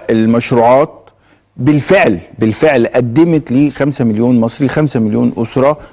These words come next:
دخل وتأمين حياة خلال العمل. هو بيطرح بقى الرئيس سؤال مختلف، طب المشروعات دي اتبنت،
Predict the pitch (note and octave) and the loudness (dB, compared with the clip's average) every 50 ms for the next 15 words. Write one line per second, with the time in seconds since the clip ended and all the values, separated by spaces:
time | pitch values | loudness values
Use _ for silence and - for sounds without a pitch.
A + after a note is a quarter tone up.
0 | _ _ - C3 D#3 D#3+ - - - - - - _ _ _ _ _ _ _ - | _ _ -4 -2 -2 -2 -2 -6 -14 -16 -20 -20 _ _ _ _ _ _ _ -2
1 | G#2 G#2+ A2 A2 - - - A2+ C3 D3 D3+ D3 C3 A#2+ G#2+ F#2+ - - A2 A2 | 0 0 0 0 0 0 0 2 2 4 4 4 2 2 0 -2 -2 -2 0 2
2 | A#2 B2+ D3 D#3 - - - _ _ _ _ _ _ - B2+ B2+ C3+ C#3+ C#3 A#2+ | 2 2 2 0 -2 -8 -20 _ _ _ _ _ _ -2 0 2 2 2 2 2
3 | A2+ A2 A#2+ B2+ B2 A2+ - - - D#3+ G#3 B3+ C#4+ D4+ A#3+ B3+ A3 F3 F#3 A3 | 2 2 2 0 0 -2 -6 -4 0 2 2 2 2 0 0 0 0 2 2 2
4 | A3 G3 D#3+ D#3+ F3+ G3+ F#3+ - - - - C#3 D#3+ D#3+ C#3+ B2 G#2 - - - | 4 4 2 2 0 0 -2 -2 -2 0 2 2 2 2 2 0 -4 -4 -4 -2
5 | G#2 F#2+ F#2+ - - C3 B2+ C#3 C#3+ D3+ D3+ C#3+ - D3 D#3 F3 A3+ A3 C4+ B3+ | -2 -2 -2 -2 -2 -2 0 2 2 2 0 0 0 2 2 2 2 2 2 2
6 | A#3+ C4+ C4+ B3 C#3 G#2+ | 2 4 2 2 2 -2